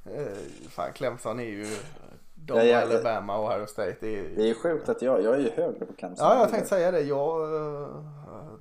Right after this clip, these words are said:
Speaker 1: var lite, ska jag ta rygg på Magnus när han tippar Clemson här? Men, men, eh,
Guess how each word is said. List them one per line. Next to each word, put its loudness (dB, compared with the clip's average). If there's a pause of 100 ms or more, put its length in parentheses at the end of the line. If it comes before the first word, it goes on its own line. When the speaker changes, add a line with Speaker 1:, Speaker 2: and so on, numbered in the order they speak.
(180)
Speaker 1:
var -2
lite, -8
ska -6
jag -2
ta -2
rygg -6
på -10
Magnus -2
när -4
han -2
tippar -6
Clemson -4
här? -8
Men, -8
men, -8
eh, -12